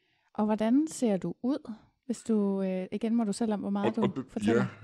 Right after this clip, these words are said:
Speaker 2: ja, jamen, jeg tænker, jeg ser ganske almindelig ud.
Speaker 1: Mhm.
Speaker 2: Øh, er omkring en nogen og firs, og, øh, glad person.
Speaker 1: Mhm.
Speaker 2: Det er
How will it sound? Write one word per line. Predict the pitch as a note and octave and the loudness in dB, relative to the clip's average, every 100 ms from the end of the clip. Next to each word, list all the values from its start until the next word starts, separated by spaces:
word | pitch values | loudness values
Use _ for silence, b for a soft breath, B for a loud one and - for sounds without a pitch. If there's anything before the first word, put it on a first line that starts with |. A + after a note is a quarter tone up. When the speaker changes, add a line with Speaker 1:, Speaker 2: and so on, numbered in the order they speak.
| A#2 | -12
Speaker 2:
ja, | |
jamen, | E2 D#2+ D2 | -10 -8 -8
jeg | D2+ D#2+ | -6 -6
tænker, | - A2 C3 | -2 0 2
jeg | G2 | 2
ser | F2 F2+ | 0 -2
ganske | F2+ A2 B2+ G2+ | -2 -2 -2 -4
almindelig | F2+ G2 G#2+ F#2 | -2 -4 -4 -2
ud. | F#2+ A2 G2 F#2 - | -2 -4 -6 -12 -20
Speaker 1:
Mhm. | - | -8
Speaker 2:
Øh, | F2+ F#2+ - D#2+ D2+ D2+ D2+ - | -2 -2 -2 -6 -12 -14 -16 -16
er | G2 | -12
omkring | E2 F#2+ G#2 F2+ | -12 -8 -8 -6
en | F#2 E2 | -6 -6
nogen | F2 F#2+ | -8 -8
og | |
firs, | - A#2 G#2 E2+ - | -8 -6 -6 -8 -12
og, | F#2 E2 E2 E2 | -12 -12 -14 -16
øh, | E2+ - _ _ _ _ _ _ _ _ _ - | -18 -20 _ _ _ _ _ _ _ _ _ -4
glad | F2 G2+ | -2 -2
person. | G#2 G#2 G#2 G2 G2+ - G#3+ | -6 -8 -8 -10 -14 -10 -2
Speaker 1:
Mhm. | A3+ - _ _ _ _ _ - | -2 -2 _ _ _ _ _ -10
Speaker 2:
Det | G2 F2+ F2 F2+ | -6 -4 -4 -6
er | F2+ - | -10 -14